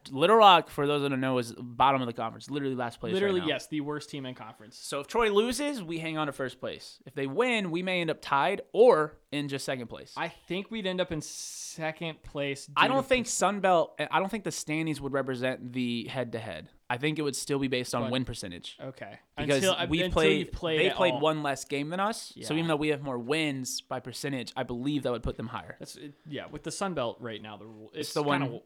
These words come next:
Speaker 1: it's the one
Speaker 2: wacky rule.
Speaker 1: downside, but I, I, you know, it makes sense. Um, so yeah, we need all promo on that. Everything we did for that Arkansas State game, we need to, like, double it because
Speaker 2: Yes.
Speaker 1: we
Speaker 2: Double it, triple it.
Speaker 1: we need that. We need Holmes packed.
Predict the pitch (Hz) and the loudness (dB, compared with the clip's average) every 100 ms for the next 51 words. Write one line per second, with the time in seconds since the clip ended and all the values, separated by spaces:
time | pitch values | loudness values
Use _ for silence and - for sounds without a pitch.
0 | 143 170 233 214 196 202 196 196 185 156 | -8 0 2 4 6 6 6 4 4 4
1 | 170 165 - 131 - 143 139 _ 139 113 | 0 0 -6 -12 -8 -6 -6 _ -10 -10
2 | - - 143 - 107 90 - _ _ _ | -12 -10 -8 -8 -12 -16 -18 _ _ _
3 | _ _ 143 135 127 123 120 - - 143 | _ _ -4 0 2 0 -4 -8 0 2
4 | 139 139 151 135 180 233 156 160 170 160 | 4 2 0 0 0 0 4 6 6 4
5 | 165 156 135 123 110 147 190 214 202 170 | 0 2 0 0 0 -2 -2 -2 -2 0
6 | 175 196 - 160 139 160 156 156 151 160 | 0 0 0 0 2 0 -2 -4 -2 -4
7 | 160 180 190 185 147 151 143 135 117 123 | -4 -4 -4 -6 -4 -2 -2 -4 -4 -6
8 | 131 123 107 _ _ _ - 131 131 127 | -4 -6 -8 _ _ _ -10 -4 -2 -2
9 | 117 120 143 151 156 160 156 - 156 151 | -6 -6 -4 0 0 0 -4 -8 -10 -8
10 | 139 160 160 151 151 - _ - 139 156 | -6 -4 -2 2 2 0 _ -10 -6 -4
11 | 156 139 139 135 123 - - 131 113 | -4 -2 -2 -4 -8 -12 -6 -6 -6